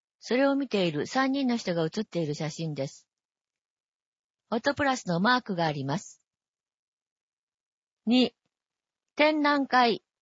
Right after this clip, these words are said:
猫の細道。五月二十一日まで美術館。どこか猫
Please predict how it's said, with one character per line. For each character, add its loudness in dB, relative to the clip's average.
猫 2
の 4
細 2
道。 0
五 -2
月 2
二 2
十 2
一 -2
日 -2
ま -2
で -4
美 -2
術 -4
館。 -4
ど 2
こ 0
か 0
猫 2